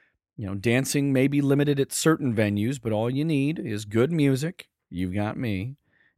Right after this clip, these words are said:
and good company, you've got your guests, and you've got yourself a party there.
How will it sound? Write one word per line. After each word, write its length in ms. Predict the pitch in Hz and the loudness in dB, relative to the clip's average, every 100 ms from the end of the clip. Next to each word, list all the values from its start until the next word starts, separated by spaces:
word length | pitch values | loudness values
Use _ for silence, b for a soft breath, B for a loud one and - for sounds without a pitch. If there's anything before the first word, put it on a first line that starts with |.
| - | -8
and 320 | 87 87 82 | -4 -4 -2
good 220 | 104 139 | 0 0
company, 460 | 139 123 123 113 131 | 0 0 0 -2 -4
you've 220 | 104 98 | -4 -4
got 200 | 98 - | -4 -4
your 140 | 123 | -6
guests, 640 | 123 107 120 - - - - | -2 -2 -4 -8 -16 -18 -12
and 380 | 104 101 98 98 | -6 -4 -4 -6
you've 140 | 101 110 | -6 -6
got 300 | 110 117 - _ _ _ _ _ | -6 -6 -10 _ _ _ _ _
yourself 440 | 110 110 - 123 131 | -6 -6 -4 -6 -6
a 60 | |
party 300 | 120 139 185 | -6 -4 -4
there. 240 | 87 - | -6 -10